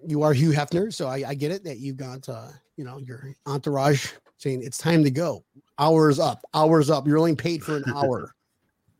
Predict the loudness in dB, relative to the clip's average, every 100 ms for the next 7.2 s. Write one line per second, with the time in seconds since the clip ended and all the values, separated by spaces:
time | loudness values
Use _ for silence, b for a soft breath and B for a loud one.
0 | _ _ _ _ -8 -2 0 2 2 2
1 | 2 2 0 0 0 -2 -2 -8 -12 -6
2 | -6 -6 -16 _ _ _ _ _ -2 0
3 | 0 0 -2 -4 -10 _ -20 -12 -4 0
4 | 0 0 -2 -8 -4 -2 0 -2 -2 -4
5 | -6 -6 -6 -6 -12 -10 -4 -2 -2 0
6 | -2 -2 -2 -2 -2 -4 -4 -6 -4 -4
7 | -6